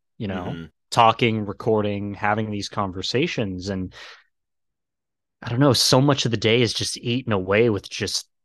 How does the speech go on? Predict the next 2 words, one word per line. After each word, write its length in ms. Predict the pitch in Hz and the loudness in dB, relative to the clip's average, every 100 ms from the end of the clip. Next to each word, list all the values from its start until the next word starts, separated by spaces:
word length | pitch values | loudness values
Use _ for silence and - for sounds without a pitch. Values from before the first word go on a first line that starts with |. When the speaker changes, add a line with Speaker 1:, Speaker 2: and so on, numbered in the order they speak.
| _ _ _ _ _ _ _ _ _ _ _ _ _ _ _ _ - | _ _ _ _ _ _ _ _ _ _ _ _ _ _ _ _ -6
Speaker 1:
work 500 | 110 101 131 131 - | -4 4 4 4 4
that 300 | 117 104 | 2 2